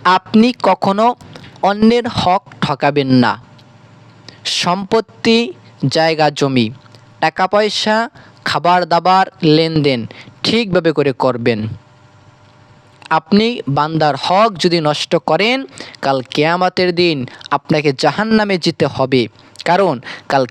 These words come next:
কেয়ামতের দিন কেউ কাউকে বিন্দু পরিমাণ ছাড় দিবে না।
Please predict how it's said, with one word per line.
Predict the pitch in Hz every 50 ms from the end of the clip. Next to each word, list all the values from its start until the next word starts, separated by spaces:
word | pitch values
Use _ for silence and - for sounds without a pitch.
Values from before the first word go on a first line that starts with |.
| - -
কেয়ামতের | 151 156 170 180 180 170 165 - 170 160 156
দিন | 156 151 143 139 - - -
কেউ | 233 247 254 262 262 254 247 240
কাউকে | 196 - 180 170 160 151 - 208 226 254 302 349 - - - - - -
বিন্দু | 139 143 196 233 247 262 254 226 233 220
পরিমাণ | 160 - 165 147 151 147 143 139 127 117 117
ছাড় | - - - - - 127 127 131 131 127
দিবে | 123 127 123 117 123 117
না। | 113 110 104 98